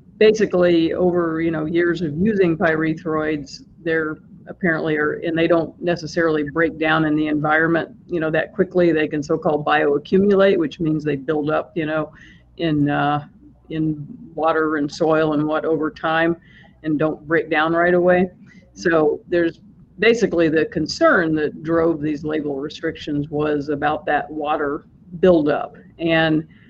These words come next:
they didn't focus on agriculture, which, you know, uses actually, you know, from a tonnage basis, way more pyrethroids than structural pest control.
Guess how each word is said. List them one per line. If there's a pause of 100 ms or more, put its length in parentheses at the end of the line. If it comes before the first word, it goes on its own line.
(340)
they
didn't
focus
on
agriculture,
which,
you
know,
uses
actually,
you
know,
from
a (440)
tonnage
basis,
way
more
pyrethroids
than
structural
pest
control.